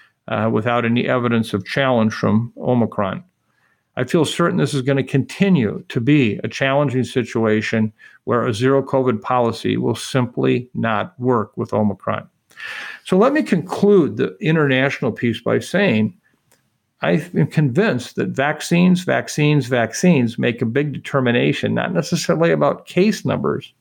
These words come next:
but surely about severe illness, hospitalizations, and deaths.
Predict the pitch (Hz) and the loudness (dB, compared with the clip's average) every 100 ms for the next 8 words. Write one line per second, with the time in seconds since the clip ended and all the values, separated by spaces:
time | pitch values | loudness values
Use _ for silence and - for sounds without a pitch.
0 | _ _ _ _ 120 123 - - 170 170 | _ _ _ _ -4 -2 0 2 4 4
1 | 151 123 110 107 - 104 139 131 131 135 | 2 2 -2 -4 -4 0 2 2 2 0
2 | 127 - - 120 - 123 117 107 107 107 | -4 -6 -4 -2 -2 0 0 2 0 0
3 | 117 110 113 113 107 - - | -2 0 -2 -2 -2 -4 -14